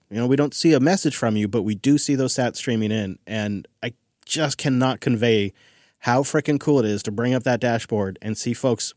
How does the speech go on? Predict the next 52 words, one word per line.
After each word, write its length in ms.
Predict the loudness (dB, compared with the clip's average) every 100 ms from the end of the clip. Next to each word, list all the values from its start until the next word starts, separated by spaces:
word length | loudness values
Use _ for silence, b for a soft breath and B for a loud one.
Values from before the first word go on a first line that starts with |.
| _
Monday 320 | -6 0 2 4
morning 440 | 4 2 2 0
or 60 | -2
Tuesday 340 | -2 0 2
morning, 200 | 2 2
whatever 200 | 2 2
it 60 | 0
is, 120 | 0
listening 360 | -2 0 0 2
in 280 | 0 -2 -6 b b b -8
and 140 | -4
seeing 180 | -2 0
those 160 | -2
sats 280 | -4 -8 -8
come 120 | -8
in 60 | -10
as 140 | -10
they 80 | -16
listen. 420 | -16 -16 -16 -18 -18
So 120 | -18
it's 120 | -12
very 240 | -2 0 2
awesome, 280 | 0 0 -4
and 120 | -4
we 80 | -4
see 160 | -4
you. 260 | -6 -8 -12 b b b -6
If 100 | 0
you'd 140 | 4
like 160 | 4 2
to 80 | 2
boost 260 | 2 4
in, 140 | 2 0
podcastapps 880 | -2 -2 -2 -4 -4 -4 -4 -2
dot 200 | -2 -2
com 280 | -2 -2 0
is 120 | -2
the 60 | -4
place 240 | -2 -2 0
to 60 |
go. 140 | -2 2
Get 160 | 2
a 60 | 2
new 160 | 2
podcast 580 | 0 0 -2 0 -2 -2
app 160 | -4 -4
that 140 | -8
supports 320 | -4 -2 -2
podcasting 640 | 0 -2 0 -2 -2 -4 -4
two 100 | -2
point 160 | -2
oh. 220 | -2 -4